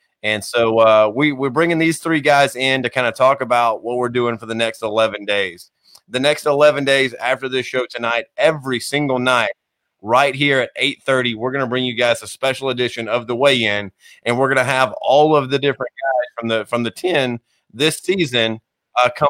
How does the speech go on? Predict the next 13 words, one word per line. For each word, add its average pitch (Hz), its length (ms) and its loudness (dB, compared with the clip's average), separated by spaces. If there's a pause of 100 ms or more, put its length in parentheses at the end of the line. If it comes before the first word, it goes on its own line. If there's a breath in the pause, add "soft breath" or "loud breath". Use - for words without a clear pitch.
(160)
on 139 80 2
and 123 100 -4
kinda 127 200 0
tell 139 260 4
some 131 160 -10
storytelling, 131 640 0
do 135 160 -2
some 131 220 -6
talk 131 260 2
about 127 360 0
the, 127 120 -2
their 127 280 -2
year, 131 500 -2